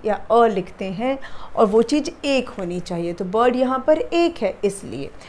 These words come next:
So Tweety was a pretty bird। She had,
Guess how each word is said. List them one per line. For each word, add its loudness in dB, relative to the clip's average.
So 0
Tweety 0
was 8
a 8
pretty -6
bird। -6
She 4
had, 2